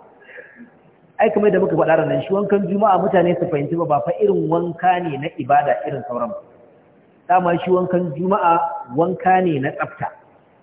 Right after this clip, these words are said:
Abin da ake so shine ka kawar da datti da ke jikinka, ka yi gayu, kar ka zo masallacin Juma'a ka shiga cikin musulmi, kana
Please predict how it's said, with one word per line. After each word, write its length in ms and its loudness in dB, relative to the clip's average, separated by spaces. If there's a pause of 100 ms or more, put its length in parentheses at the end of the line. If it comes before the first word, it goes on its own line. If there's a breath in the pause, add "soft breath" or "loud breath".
(340)
Abin 160 -4
da 100 4
ake 280 2
so 80 2
shine 300 -2
ka 80 -4
kawar 320 0
da 80 2
datti 520 -4 (560)
da 60 2
ke 260 0
jikinka, 540 -2 (840)
ka 60 -2
yi 180 2
gayu, 520 6
kar 180 4
ka 80 2
zo 100 2
masallacin 600 0
Juma'a 260 2
ka 80 -4
shiga 240 -4
cikin 220 -4
musulmi, 360 -2 (560)
kana 300 0